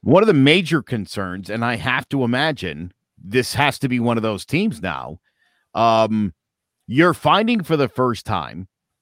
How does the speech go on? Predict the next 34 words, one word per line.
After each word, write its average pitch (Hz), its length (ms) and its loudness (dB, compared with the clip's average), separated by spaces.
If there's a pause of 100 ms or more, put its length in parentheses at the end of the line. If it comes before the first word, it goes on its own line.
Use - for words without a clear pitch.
(180)
that 123 280 2
you 147 200 -2
literally 156 540 0
have 143 340 0
teams 120 400 -4
trying 123 380 -4
to 117 320 -4
pick - 180 -2 (160)
off 113 500 2 (400)
the 110 120 -4
big 127 240 2
boy 110 240 -2
rosters. 98 720 -4 (720)
If 123 400 4
you're 175 240 4
a 175 60 4
junior 190 760 0
at 131 300 2
Bama 170 600 0 (400)
and 123 140 -4
you 120 80 -2
still 160 300 -2
haven't 151 320 0
gotten 139 280 0
much 127 320 -2
playing 170 440 0
time, 160 400 2
you're 117 180 0
a 98 80 -4
former 127 380 0
five-star 135 800 0
or 95 40 -6
four-star 139 640 0
recruit, 170 600 2